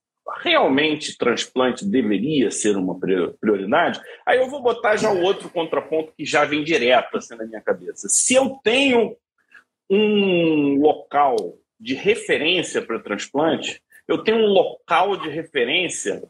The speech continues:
de unidade de terapia intensiva de altíssima qualidade. Eu tô falando de equipe e tô falando de estrutura capaz de manter a vida no mais alto nível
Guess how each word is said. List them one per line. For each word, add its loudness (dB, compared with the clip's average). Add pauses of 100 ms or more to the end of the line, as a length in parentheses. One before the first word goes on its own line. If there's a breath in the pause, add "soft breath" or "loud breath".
(360 loud breath)
de 0
unidade 0
de -2
terapia 0
intensiva 0
de 0
altíssima 0
qualidade. 0
Eu -8
tô -2
falando 0
de 2
equipe 0
e 0
tô 0
falando 0
de -8
estrutura -2 (340)
capaz -2 (280)
de -6
manter 0
a 2
vida -8
no -10
mais 0
alto 2
nível 0